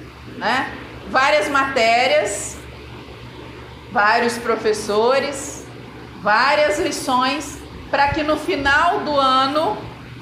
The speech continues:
encarnatório, vamos colocar assim, né, né, fazendo uma analogia, a gente passe melhor do que esteve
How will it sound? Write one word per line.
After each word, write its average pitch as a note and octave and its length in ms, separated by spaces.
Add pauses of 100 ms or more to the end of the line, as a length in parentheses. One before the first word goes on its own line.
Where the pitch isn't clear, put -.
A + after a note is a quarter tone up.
(140)
encarnatório, A3+ 1000
vamos A3 200
colocar G#3 380
assim, A3+ 360
né, G3+ 340
né, F#3+ 160
fazendo F#3+ 320
uma F#3 140
analogia, F#3 680 (760)
a C4 180
gente C#4 800 (560)
passe C#4 540
melhor D#4 560
do D#4+ 80
que D#4+ 140
esteve D4 540